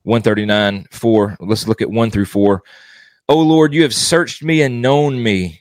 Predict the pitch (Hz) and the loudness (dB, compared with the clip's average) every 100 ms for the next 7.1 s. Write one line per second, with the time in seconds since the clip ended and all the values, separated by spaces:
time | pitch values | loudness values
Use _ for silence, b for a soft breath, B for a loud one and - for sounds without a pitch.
0 | _ 85 160 175 156 185 156 127 113 104 | _ -2 0 2 2 2 0 -2 -4 -4
1 | - 113 92 104 95 90 82 _ - 117 | -4 -6 -2 -2 0 -4 -8 _ -8 -4
2 | 120 117 110 107 101 101 92 95 82 - | 0 0 0 0 0 -2 -2 -4 -4 -12
3 | b b - 170 185 165 - 160 170 156 | b b -2 2 2 0 -2 0 0 0
4 | 127 107 135 113 127 113 - 120 110 113 | -2 0 0 0 -2 -6 -2 0 2 0
5 | 113 - 151 165 147 151 131 131 117 127 | -2 -4 0 0 2 0 0 -2 -4 -2
6 | 120 117 113 107 107 107 104 104 101 98 | -4 -4 -6 -4 -2 -2 -2 -2 0 -4